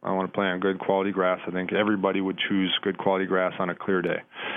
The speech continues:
Now, once you get into wet, rainy games, you get into snowy games, that's when I'd personally, as a pass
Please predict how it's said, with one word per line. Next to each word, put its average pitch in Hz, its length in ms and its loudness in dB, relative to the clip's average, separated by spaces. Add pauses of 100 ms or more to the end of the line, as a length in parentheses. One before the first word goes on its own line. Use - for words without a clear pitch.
(280)
Now, 95 240 2
once 101 220 0
you 98 80 2
get 101 80 2
into 92 440 2 (640)
wet, 110 300 2 (140)
rainy 117 320 0
games, 117 340 2
you 101 80 2
get 104 120 2
into 98 200 2
snowy 110 280 2
games, 107 380 0
that's 101 220 0
when 95 340 0 (140)
I'd 95 240 0
personally, 104 400 0
as 92 260 0
a 90 60 -4
pass 98 280 0